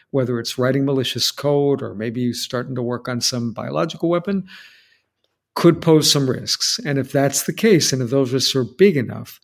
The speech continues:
then I think there's a case to be made that we just need to know some basic facts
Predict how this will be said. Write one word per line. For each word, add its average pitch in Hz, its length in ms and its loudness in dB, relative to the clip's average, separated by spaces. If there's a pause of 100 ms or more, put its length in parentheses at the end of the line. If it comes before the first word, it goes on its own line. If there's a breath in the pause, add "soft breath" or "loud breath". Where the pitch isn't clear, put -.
(300 loud breath)
then 143 100 2
I 139 60 4
think 139 220 -2
there's 131 200 2
a 131 60 2
case 123 280 -2
to 139 80 -6
be 120 120 -2
made 110 340 -4 (340 soft breath)
that 127 80 -6
we 123 120 0
just 165 240 -4
need 196 140 2
to 185 100 4
know 151 240 4
some 127 280 0
basic 135 420 0
facts 131 580 -2